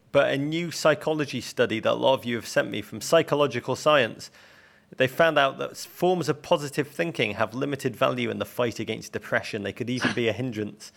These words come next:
So I'm not going there. But if you've got a minute, listen to our Romelu Lukaku pod special. It's up on SoundCloud now. He jumped on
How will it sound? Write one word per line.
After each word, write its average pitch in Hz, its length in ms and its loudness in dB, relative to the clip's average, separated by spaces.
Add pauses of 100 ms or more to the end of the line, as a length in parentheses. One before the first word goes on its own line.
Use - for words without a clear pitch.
(220)
So - 160 4
I'm 139 140 6
not 165 180 2
going 127 300 4
there. 120 260 4 (460)
But 147 160 8
if 143 100 -2
you've 139 140 -6
got 208 160 8
a 165 40 4
minute, 139 400 4
listen 160 260 -2
to 151 140 2
our 135 120 8
Romelu 135 560 4 (100)
Lukaku 131 720 -4
pod 127 240 0
special. 113 520 -4
It's 120 120 -10
up 135 200 -2
on 120 100 -2
SoundCloud 113 720 -2
now. 107 220 2
He 107 80 -6
jumped 123 380 -4
on 117 220 0